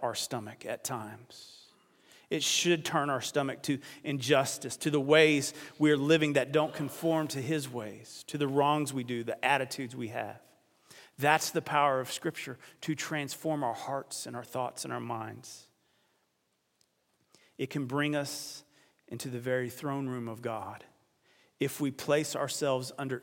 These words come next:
its authority and not our own. We need to eat this word because this word can set us free.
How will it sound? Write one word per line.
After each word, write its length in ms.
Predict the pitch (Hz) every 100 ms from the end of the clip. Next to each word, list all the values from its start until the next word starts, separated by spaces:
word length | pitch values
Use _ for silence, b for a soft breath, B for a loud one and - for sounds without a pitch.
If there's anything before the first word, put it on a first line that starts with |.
| -
its 380 | 147 147 - - -
authority 600 | 123 135 120 113 104 - _ b b b -
and 160 | 123
not 220 | 127 123
our 160 | 123 110
own. 240 | 104 98 101 _ _ _ _ _ _ _ _ _ _ _ _ _ _ _ _ _ _ _ _
We 120 | - 147
need 200 | 180 160
to 220 | 143 156
eat 340 | 170 170 - - - -
this 680 | 123 131 147 131 - - - - _ _ -
word 600 | 123 127 117 98 95 - - _ _ _ _ _ _ _ _ _ _ _ _ -
because 340 | 131 156 131
this 220 | 160 -
word 240 | 156 143 131
can 140 | 135
set 200 | - 139
us 140 | 127
free. 440 | - - 131 110